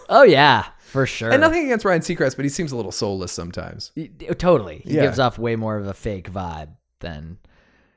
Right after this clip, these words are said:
Speaker 2: you know.
Speaker 1: I can't believe he does that show with Kelly. I thought that would last a year tops.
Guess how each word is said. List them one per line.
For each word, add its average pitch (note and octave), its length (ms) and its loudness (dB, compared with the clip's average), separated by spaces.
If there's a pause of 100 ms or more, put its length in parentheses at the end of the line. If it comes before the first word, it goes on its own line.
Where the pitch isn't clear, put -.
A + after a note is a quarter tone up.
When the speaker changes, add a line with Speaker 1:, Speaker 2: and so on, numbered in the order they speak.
(440)
Speaker 2:
you F#2 80 -10
know. D#2+ 160 -12 (200)
Speaker 1:
I D3 80 -12
can't D3+ 220 -10
believe A2 200 -6
he G#2+ 100 -8
does F#2+ 180 -10
that F2 180 -12
show E2+ 160 -8
with F#2 140 -12
Kelly. F#2+ 300 -8
I C3+ 100 -4
thought C3+ 220 -4
that A#2 120 -2
would G#2 100 -4
last G2 240 -8
a G#2 60 -8
year F#2 260 -8
tops. - 460 -14